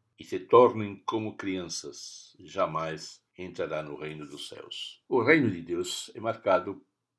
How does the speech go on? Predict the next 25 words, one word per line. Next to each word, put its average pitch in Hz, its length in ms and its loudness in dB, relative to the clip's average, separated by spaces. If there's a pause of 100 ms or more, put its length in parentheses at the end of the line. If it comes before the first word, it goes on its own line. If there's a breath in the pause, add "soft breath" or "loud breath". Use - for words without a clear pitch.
(160)
por 85 140 -2
algo 82 260 -2
gracioso, 80 920 -8
pela 82 280 -12
sua 85 340 -8
gratuidade. 110 1300 -10 (200)
Não 160 40 6
se 170 120 4
promovem 107 640 4
hierarquias, 82 1040 -4
nem 82 180 -10
ganhos 92 380 -2
pessoais 80 960 -6
ou 80 100 -8
promoções 90 520 -8
pessoais. - 800 -10
O - 40 -20
que - 140 -2
os 127 100 6
discípulos 87 520 0
estavam 92 260 -2
querendo 90 360 -4
naquele 80 280 -10
momento, 85 640 -8
talvez 104 760 -2